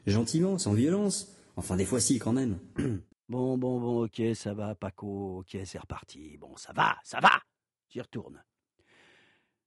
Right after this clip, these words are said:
Speaker 2: Les Wipers sont de petites boules de poils qui vivent dans la nature sur une planète qu'on appelle encore la Terre. À une époque lointaine où l'humain tel que nous le connaissons aujourd'hui n'existe plus depuis des lustres,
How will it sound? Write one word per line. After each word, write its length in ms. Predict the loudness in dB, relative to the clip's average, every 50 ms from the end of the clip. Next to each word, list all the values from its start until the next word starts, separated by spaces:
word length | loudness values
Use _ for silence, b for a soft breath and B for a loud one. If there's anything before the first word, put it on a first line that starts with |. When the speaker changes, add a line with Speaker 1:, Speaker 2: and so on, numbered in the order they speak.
| _ _ _ _ _ -2
Speaker 2:
Les 300 | 2 4 4 4 4 2
Wipers 960 | 0 2 2 2 2 2 0 -2 0 2 4 4 4 2 0 0 -2 -6 -8 -8 _ _ _ _ -8
sont 260 | -8 0 2 4 4
de 80 | 4 2
petites 320 | 0 -2 -4 -2 -4 -4
boules 220 | -2 0 0 0 -2
de 60 | -4
poils 580 | -6 0 2 4 4 4 2 2 0 -2 -2 B B B B B -2
qui 120 | 0 0
vivent 260 | 2 4 2 2 4
dans 160 | 2 2 4
la 160 | 4 2 2 0
nature 520 | 0 -2 -4 -4 -2 -2 -2 -2 -2 -6
sur 260 | -8 -8 -8 -6 -4
une 200 | -2 -2 0 -2 -2
planète 520 | -4 -4 -2 -2 0 -2 -2 -4 -8 -14 -4
qu'on 140 | 0 0 0
appelle 220 | 2 0 0 0
encore 360 | -2 -2 -2 -2 -2 -2 -4
la 120 | -10 -12 -16 -16 _
Terre. 580 | -12 -12 -10 -12 -14 -18 -18 -18 -18 -20 -20 B B B B B B B B B
À 60 | 4 6
une 120 | 6 6
époque 320 | 6 8 6 6 6 6 2
lointaine 680 | 4 4 6 4 4 2 2 2 4 4 4 4 4 4
où 140 | 4 4 4
l'humain 560 | 4 6 6 6 6 4 4 4 2 0 -2 -2
tel 260 | 0 0 0 -2 -4
que 160 | -6 -4 -2
nous 220 | 0 2 2 2
le 120 | 0 0 -2
connaissons 480 | 2 2 4 4 4 0 0 0 2
aujourd'hui 480 | 2 2 2 2 0 -2 0 0 2 2
n'existe 520 | 4 2 2 0 -2 -6 -6 -4 -4 -6
plus 300 | -6 -2 0 2 2 2
depuis 300 | 0 -2 -6 -2 -2 0
des 140 | 2 2 2
lustres, 420 | 2 2 0 -2 -4 -6 -8 -8